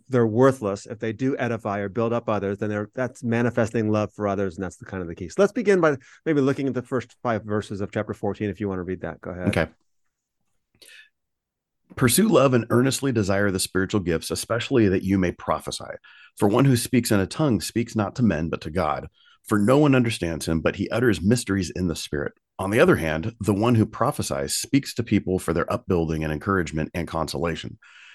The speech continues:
Speaker 2: The one who speaks in a tongue builds up himself, but the one who prophesies builds up the church. Now, I want you to all speak in tongues,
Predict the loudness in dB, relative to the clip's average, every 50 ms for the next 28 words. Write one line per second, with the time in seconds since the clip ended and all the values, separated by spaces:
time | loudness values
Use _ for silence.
0 | -20 -20 -20 _ _ _ 4 4 6 6 6 6 6 6 6 4 2 0 0 2
1 | 2 2 2 0 -8 -4 0 0 0 0 -2 -2 -2 0 0 0 0 -2 -2 -4
2 | -2 0 0 0 0 0 -2 -4 -2 -2 -2 -2 -4 -6 -10 _ -20 _ _ _
3 | _ -4 0 2 4 4 4 4 4 4 2 2 2 2 2 2 0 -2 -2 -2
4 | -2 -4 -6 -2 -2 0 0 0 0 -2 -4 -4 -4 -12 -12 -6 -6 -6 -6 -6
5 | -12 -14 -14 _ _ _ _ -20 -20 -20 -20 _ 0 2 2 4 4 4 4 4
6 | 2 0 -6 _ _ _ _ _ -8 2 4 6 8 8 8 6 6 4 4 4
7 | 2 0 0 0 0 0 0 0 -2 -2 -4 -4 -4 -4 -8 -10 -12